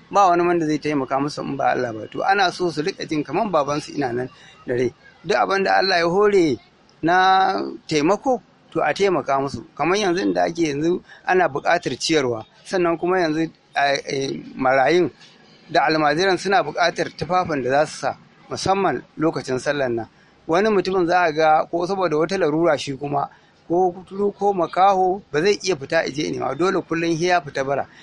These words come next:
Idan ka je ka ɗauki abinci, misali, ka ɗau kwano uku ma a taƙaice kenan na shinkafa, ka ba wa mutu-, ka ɗauka ka bashi, ka kawo ƴar dubu ɗaya, ka ce, "To, ga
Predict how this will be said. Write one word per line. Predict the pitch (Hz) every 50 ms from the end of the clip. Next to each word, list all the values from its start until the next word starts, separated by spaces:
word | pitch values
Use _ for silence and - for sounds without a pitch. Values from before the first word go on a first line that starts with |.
| - - - -
Idan | 143 127 170 185 185
ka | 202 202
je | 190 208 196
ka | 208 208
ɗauki | - - 151 - - -
abinci, | - 165 131 143 151 151 - - 165
misali, | 151 131 120 - 170 180 175 165 139 107 - - - - - -
ka | - 170
ɗau | 165 190 180 -
kwano | - 196 196 196 180 165 147 - - - _ _ _ _ -
uku | 233 233 - 175
ma | 156 147 135 131 - - -
a | - 135
taƙaice | - 160 - 180 156 131 - 180
kenan | 170 - 143 139 139 143
na | 160 170
shinkafa, | - - 127 113 - 131 127 123 135 127 117 - - - - - _
ka | - - 180
ba | 175 196 196 196 185
wa | 170
mutu-, | 143 135 135 135 151 -
ka | 190
ɗauka | - - 190 180 185 147 131
ka | - 156
bashi, | 165 175 165 156 139
ka | - 151
kawo | - 180 170 170 -
ƴar | - 175 170 160
dubu | 165 170 165 175 -
ɗaya, | 196 170 170
ka | 190 175
ce, | - 156
"To, | - 156 143
ga | 143